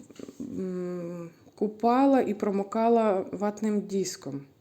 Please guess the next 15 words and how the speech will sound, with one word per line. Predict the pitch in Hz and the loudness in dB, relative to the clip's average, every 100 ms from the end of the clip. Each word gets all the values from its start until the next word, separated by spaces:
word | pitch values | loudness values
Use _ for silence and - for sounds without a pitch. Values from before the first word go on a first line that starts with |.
| _ _ _ _ | _ _ _ _
тому | - 175 190 | -6 -2 -2
що | 220 - 214 | -2 -2 -2
у | 202 | 0
мене | 202 202 185 | 0 0 -2
був | 190 196 190 - - | -2 -2 -4 -10 -12
гіркий | 180 190 180 - 196 185 - - - - - _ - | -2 -2 -2 0 0 0 -4 -20 -20 -20 -20 _ -2
опит. | 214 226 226 269 - - _ _ _ - _ _ _ _ _ _ _ _ _ - - - - | 0 2 2 0 -2 -18 _ _ _ -20 _ _ _ _ _ _ _ _ _ -18 -14 -14 -12
Я | 180 175 180 180 190 185 - | -12 -6 -4 -2 -2 -6 -6
колись | - 175 170 | -2 0 0
загубила, | 156 165 160 160 165 160 156 165 - - - - - - _ 185 | -2 -4 -2 -4 -2 -2 -4 -8 -18 -20 -20 -20 -20 -20 _ -10
е, | 170 160 156 151 143 151 143 156 151 | -8 -6 -6 -4 -6 -6 -8 -10 -6
ну, | 190 | -6
десь | 170 175 175 170 | -2 -2 -2 -2
орхідей | 147 - 165 175 170 | -2 -4 -4 0 -2
двадцять. | 151 170 190 233 - 226 220 | -2 -4 -2 -4 -4 -4 -6